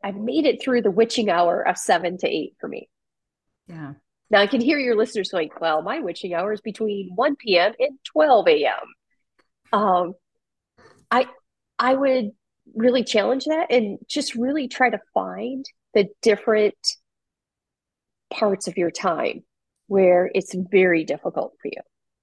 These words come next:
Speaker 2: Yeah, that's good. I think that's really helpful. And it's, I mean, like you said, do, do what you can, you know, and s-, and,
Speaker 1: Mm-hmm.
Speaker 2: and knowing yourself, that's the other thing. How hard is it to,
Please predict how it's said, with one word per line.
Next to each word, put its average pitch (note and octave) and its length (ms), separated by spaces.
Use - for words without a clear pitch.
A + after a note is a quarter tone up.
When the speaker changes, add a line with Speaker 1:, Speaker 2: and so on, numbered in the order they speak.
Speaker 2:
Yeah, D#3 320
that's F3+ 220
good. F#3 220
I G3 80
think B3 160
that's A3+ 200
really G3 220
helpful. F#3 420
And F3+ 140
it's, F3 260
I - 60
mean, F#3 420
like G3+ 240
you G#3 60
said, F#3+ 340
do, G#3+ 380
do G#3+ 160
what B3 200
you D#3+ 60
can, F#3+ 500
you G3 140
know, F3+ 280
and F#3 160
s-, - 180
and, E3+ 200
Speaker 1:
Mm-hmm. - 220
Speaker 2:
and E3+ 220
knowing A3 360
yourself, F3 680
that's A3 220
the - 80
other A#3+ 220
thing. E3+ 220
How E4+ 200
hard C#4 300
is A3+ 140
it F3 240
to, - 260